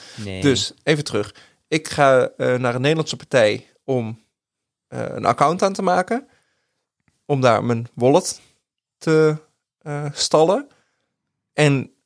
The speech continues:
Speaker 2: euro's over te maken om daarna Bitcoin, Ethereum, whatever, ehm, ervan te kopen en die daar op te slaan.
Speaker 1: Ja.
Speaker 2: Check.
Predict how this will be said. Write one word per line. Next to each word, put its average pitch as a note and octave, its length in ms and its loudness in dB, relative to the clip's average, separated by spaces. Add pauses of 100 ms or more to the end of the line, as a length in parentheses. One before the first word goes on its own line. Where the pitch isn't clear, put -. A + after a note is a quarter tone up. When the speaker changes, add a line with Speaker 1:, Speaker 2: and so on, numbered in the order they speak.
(640)
Speaker 2:
euro's D3+ 420 2
over D3+ 200 4
te D#3 60 -2
maken D3 240 2
om C3+ 100 -4
daarna C3 480 0 (680)
Bitcoin, A#2 560 0
Ethereum, A#2 680 -6
whatever, D3 520 2 (200)
ehm, C3+ 360 -2 (100)
ervan C3 320 0
te - 80 -16
kopen C3 320 2
en B2 100 -2
die B2 100 -6
daar A#2+ 180 4
op - 140 -8
te - 80 -12
slaan. - 360 -6 (160)
Speaker 1:
Ja. - 220 -2 (400)
Speaker 2:
Check. - 360 0